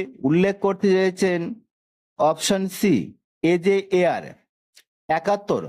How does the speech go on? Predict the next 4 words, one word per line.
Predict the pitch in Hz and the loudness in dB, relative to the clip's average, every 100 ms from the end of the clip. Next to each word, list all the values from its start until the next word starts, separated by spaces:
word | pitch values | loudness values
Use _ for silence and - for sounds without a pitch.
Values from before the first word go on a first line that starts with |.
| - _ _ - | -14 _ _ -8
দর্শনের | 123 147 165 202 202 202 | 0 0 0 0 2 2
মূল | 165 180 202 202 - _ _ - 92 | 2 0 0 -4 -10 _ _ -8 -2
ভিত্তিভূমি | 143 156 - 202 190 202 208 | 0 -2 -2 0 2 2 2
হল | 196 202 | 2 2